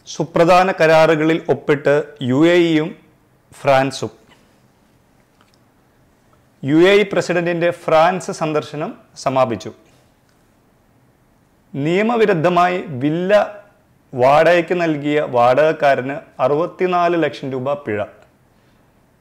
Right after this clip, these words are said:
വീട്ടുടമസ്ഥന്റെ അനുമതിയില്ലാതെ അദ്ദേഹത്തിന്റെ വില്ല നാല് കുടുംബങ്ങൾക്കായി കീഴ്വാടകയ്ക്ക് നൽകിയ പ്രധാന വാടകക്കാരന് അറുപത്തിനാല് ലക്ഷം രൂപ പിഴ വിധിച്ച് അബുദാബി കോടതി.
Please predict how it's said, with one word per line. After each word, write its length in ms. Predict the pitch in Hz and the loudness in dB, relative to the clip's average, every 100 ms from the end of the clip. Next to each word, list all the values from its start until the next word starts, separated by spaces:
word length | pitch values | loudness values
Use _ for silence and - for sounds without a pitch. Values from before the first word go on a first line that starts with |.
| _ _ _ | _ _ _
വീട്ടുടമസ്ഥന്റെ 840 | 131 156 156 202 202 202 202 196 202 | -2 0 4 4 2 0 -2 -2 -2
അനുമതിയില്ലാതെ 1040 | - 151 151 170 185 156 143 139 156 151 - | -2 -2 0 2 2 4 4 4 0 -4 -8
അദ്ദേഹത്തിന്റെ 680 | 120 117 180 156 190 175 180 | -6 -2 0 0 -4 -2 -2
വില്ല 440 | 139 135 151 160 - | -2 -2 -2 -4 -8
നാല് 420 | 147 131 160 185 | -2 0 2 2
കുടുംബങ്ങൾക്കായി 960 | 202 175 160 165 160 156 156 147 147 160 - - | 0 0 -2 -2 -4 -4 0 2 2 -4 -8 0
കീഴ്വാടകയ്ക്ക് 760 | 160 190 185 175 170 165 165 | 2 4 4 4 4 2 -2
നൽകിയ 420 | 156 135 139 139 147 - | -4 -6 -4 -4 -4 -4
പ്രധാന 480 | 131 131 156 170 180 | -2 4 4 4 0
വാടകക്കാരന് 880 | - 135 139 143 151 143 139 127 131 - _ _ _ _ _ _ | -2 0 2 2 0 0 0 0 -6 -12 _ _ _ _ _ _
അറുപത്തിനാല് 680 | 135 147 170 180 190 190 196 | 0 2 2 0 -2 0 0
ലക്ഷം 280 | 170 - 160 | 0 -2 -6
രൂപ 260 | 143 139 156 - - _ _ _ | -6 -4 -4 -6 -12 _ _ _
പിഴ 180 | 151 175 | 0 2
വിധിച്ച് 360 | 190 147 131 175 - | 2 0 -4 -8 -4
അബുദാബി 440 | - 123 143 151 156 | -4 0 2 0 0
കോടതി. 500 | 262 - 110 98 | -6 -4 -2 -4